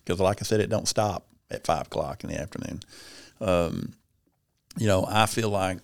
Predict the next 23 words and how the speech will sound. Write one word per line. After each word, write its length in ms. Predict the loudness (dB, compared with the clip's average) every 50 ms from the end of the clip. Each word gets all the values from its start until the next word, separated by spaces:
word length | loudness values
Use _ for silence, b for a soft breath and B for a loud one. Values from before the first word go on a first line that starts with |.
| -10
the 100 | -10 -10
progr-, 800 | -10 -4 0 2 2 4 2 2 0 -2 -2 -4 -4 -6 -10 -6
progress 580 | 0 4 4 4 4 4 2 0 -2 -2 -2 -4
that, 260 | -4 -4 -4 -6 -6 -10 b b b b b b b b b b b b b b b b b b b 2
that 120 | 4 6
I've 220 | 6 6 6 4 4
made, 400 | 4 4 4 4 4 2 0 0
that 260 | 0 0 -2 -4 _
my 240 | -8 -4 0 0 0
employees 480 | 0 0 -2 -2 -2 0 0 0 0 -2
have 140 | -4 -8 -8
helped 340 | 2 6 8 8 8 8 4
me 360 | -2 -2 -2 -2 -2 -2 -4 B B B B B B -6
do, 400 | 0 0 2 2 0 -2 -6 -8 -10 b b b b b b _ _ _ -10
uh, 380 | -8 -6 -4 -6 -6 -6 -6 -8 -8 -8 -8 -8 -6
I 160 | -2 -2 0
would 180 | 0 -2 -2
love 540 | -2 2 4 6 6 6 6 4 2 0 -4 -8
to, 560 | -6 -4 -2 -2 -2 -2 -4 -4 -6 -8 -10 -14 _ _ _ _ _ _ _ _ _ _ _ _ _ _ _ _ _ _
to 160 | -2 0 0 0
continue 540 | -2 -6 -6 -4 -2 0 0 0 0 -2
that. 320 | -2 -2 -2 -2 -2 -4 -8 -12 -20 _ _ _ _ _ _ -10
Um, 760 | -8 -6 -6 -6 -6 -8 -8 -8 -8 -10 -10 -10 -12 -14